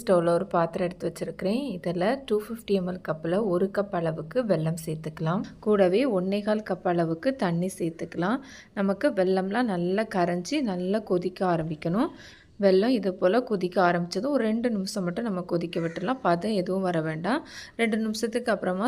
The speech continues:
ஸ்டவ் ஆஃப் பண்ணிடலாம். அடுத்ததா ஒரு மிக்ஸி ஜார் எடுத்து வச்சிருக்கிறேன். இதுல டூ ஃபிஃப்டி எம் எல் கப்ல ஒரு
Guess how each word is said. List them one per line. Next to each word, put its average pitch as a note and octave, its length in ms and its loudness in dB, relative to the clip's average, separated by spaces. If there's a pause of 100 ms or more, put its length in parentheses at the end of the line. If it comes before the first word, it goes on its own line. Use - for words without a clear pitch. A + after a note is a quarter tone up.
(100)
ஸ்டவ் F3+ 260 2 (140)
ஆஃப் E3 160 -4
பண்ணிடலாம். E3 540 0 (420)
அடுத்ததா G3+ 520 4
ஒரு G3 160 2
மிக்ஸி F#3 280 -4 (100)
ஜார் F3 240 4
எடுத்து E3+ 240 -2
வச்சிருக்கிறேன். F3+ 580 -2
இதுல F#3+ 400 2
டூ A3 160 2
ஃபிஃப்டி A3 320 -4
எம் G3 120 0
எல் F#3+ 80 -4 (100)
கப்ல G3 360 0 (120)
ஒரு A3 160 4